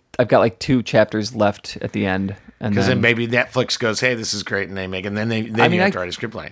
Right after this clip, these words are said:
Speaker 1: Yeah.
Speaker 2: I know why I don't write a screenplay. I don't write a screenplay 'cause I used to write plays.
Speaker 1: Yeah.
Speaker 2: And my plays were all the same in some level, which is sort of like a bad sort of, uh,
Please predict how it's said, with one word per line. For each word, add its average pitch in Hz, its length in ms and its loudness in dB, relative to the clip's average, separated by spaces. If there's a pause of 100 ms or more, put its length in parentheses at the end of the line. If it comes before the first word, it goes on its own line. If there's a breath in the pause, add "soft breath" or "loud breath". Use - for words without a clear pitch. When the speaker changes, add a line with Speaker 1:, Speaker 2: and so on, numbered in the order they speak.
Speaker 1:
Yeah. 233 240 4
Speaker 2:
I 185 100 4
know 190 180 6
why 131 220 6
I 135 120 6
don't 110 160 0
write 90 160 -2
a 87 40 -8
screenplay. 92 320 -4
I 135 60 6
don't 175 120 0
write 110 100 -2
a 101 40 -2
screenplay 104 440 -4
'cause - 100 -8
I 107 60 -4
used 117 200 -4
to 110 60 -8
write 104 200 -4
plays. 117 460 -4 (240 loud breath)
Speaker 1:
Yeah. 151 280 0
Speaker 2:
And 113 160 0
my 120 140 2
plays 131 460 2
were 110 120 0
all 120 140 4
the 110 100 -4
same 117 520 0
in 113 180 -2
some 113 280 0
level, 120 320 -2
which 107 180 -6
is - 100 -4
sort 113 140 -4
of 110 60 -4
like 104 260 -4 (720 soft breath)
a 110 120 2
bad 123 840 2 (420)
sort - 280 -6
of, 101 300 -8
uh, 101 580 2